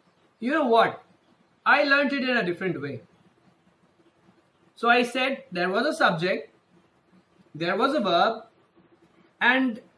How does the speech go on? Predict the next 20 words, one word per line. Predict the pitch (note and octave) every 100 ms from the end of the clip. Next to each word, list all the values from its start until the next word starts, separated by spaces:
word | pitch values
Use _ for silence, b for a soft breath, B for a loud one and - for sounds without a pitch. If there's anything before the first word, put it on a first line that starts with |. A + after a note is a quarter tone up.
| -
finally | A#3 C#4+ D#4 D#4 D#4+
one | B3+ C4+ D4+
day | A3 G#3+ B3+ B3+
they | A3+ C#4
had | A#3 C#4 D4
an | C#4+ C#4+
agreement. | A3+ C4 D4 D4 C4 - - _ _ _ _ _ _ _ _ _ _ _ _ _ _ _ _ _ _ _ _
Subject | A#3 A#3 D4+ C#4
said, | D4 D4 A#3 B3+
"If | B3+ -
I | G#3+ C4
will | D4+ D4
be | D4 C#4
singular, | C#4+ C#4+ C#4+ D4+
you | C#4 C4
have | A#3 A3+ D4 -
to |
be | B3 B3+
singular. | - B3 A3+ A3 G#3+ C#3+ - - _ _ _ _ _ _ _ _ _ _ _ _ _ _ _ _
And | G#3+ C4+ C#4+ A#3 B3